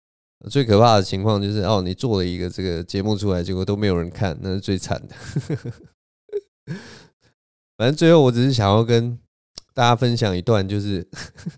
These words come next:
<laughs> 我听了这个大家的史莱尔，我就想说，啊，这写饶舌好像是一个很酷的东西，所以我就自己就是也试着乱写了一点点东西，但是当然就是还没有写完，但大概，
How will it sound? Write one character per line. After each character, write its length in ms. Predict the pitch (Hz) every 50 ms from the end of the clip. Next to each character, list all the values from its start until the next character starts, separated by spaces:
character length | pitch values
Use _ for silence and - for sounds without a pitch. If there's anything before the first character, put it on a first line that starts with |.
| _ _ _ _
<laughs> 760 | _ _ _ _ _ _ _ _ _ _ _ - - 156 113
我 100 | - 104
听 200 | - - 135 143
了 120 | 135 131 110
这 80 | 107
个 80 | 117 110
大 200 | - 127 120 110
家 180 | 104 110 104 101
的 60 | 98
史 100 | 98 95
莱 180 | 90 87 92
尔， 120 | 98 98 92
我 80 | 90
就 140 | 90 95 104 107
想 180 | - 104 98
说， 160 | 90 92 92
啊， 520 | 95 101 101 95 92 90 90 92 98 113 - -
这 120 | - - 131 131
写 220 | 117 - - - -
饶 240 | 101 101 98 107 120
舌 260 | - - 107 95 95
好 140 | 101 95 90
像 140 | 92 101
是 140 | 110 - 117 104
一 60 | 92
个 280 | 95 87 67 78 113 123 _ _ _ _ _ _ _ - - -
很 120 | - 104 92
酷 380 | - - - - 131 104 101
的 100 | 95 90
东 120 | 80 78 92
西， 80 | 98
所 80 | 104 110
以 40 | 101
我 120 | 107 104
就 100 | 110 113
自 180 | - - - 110
己 120 | 92 80
就 120 | 76 104
是 280 | 104 104 104 101 101 90 - - - -
也 220 | 80 73 - -
试 240 | - - - 117 101
着 100 | 95 95
乱 280 | 95 110 113 101 92 85
写 280 | - - - - -
了 160 | - - - - - - _ - _ _ _ _ - - - _ _ _ _
一 100 | - 117
点 160 | 110 101 87
点 220 | 85 85 92 98 95
东 200 | 92 87 92 90
西， 220 | - - 71 76 73
但 180 | - 120 120
是 60 | 123 123 120 - - _
当 160 | - 135 131
然 140 | 120 110 107
就 100 | 110 113
是 120 | 110 123
还 120 | 110 104 101
没 120 | 98 101
有 60 | 107
写 260 | 107 - - - -
完， 240 | 50 - - - - - - 120
但 180 | - 123 123
大 120 | 120 131 127
概， 180 | 123 123 123